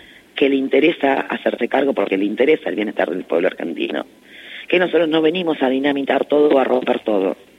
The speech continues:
Entonces, eh, en eso, digamos, también pedimos disculpas, nos hacemos cargo y, y, y sabemos que estamos tomando medidas que de a poco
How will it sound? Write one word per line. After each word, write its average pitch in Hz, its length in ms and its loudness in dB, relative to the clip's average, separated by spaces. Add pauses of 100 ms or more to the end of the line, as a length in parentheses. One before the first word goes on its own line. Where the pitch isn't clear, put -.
(1120)
Entonces, 147 420 0 (300)
eh, 131 400 0
en 151 160 2
eso, 139 420 0 (760)
digamos, 113 240 -4
también 131 440 -2 (340)
pedimos 143 360 2
disculpas, 143 480 0
nos 135 160 -2
hacemos 147 360 -2
cargo 104 520 0 (760)
y, 156 140 6
y, - 420 0
y 156 120 0
sabemos 147 640 2 (260)
que - 80 0
estamos 131 280 -4
tomando 131 320 -2 (200)
medidas 143 440 0
que - 140 0
de 143 120 4
a 135 120 0
poco 131 480 2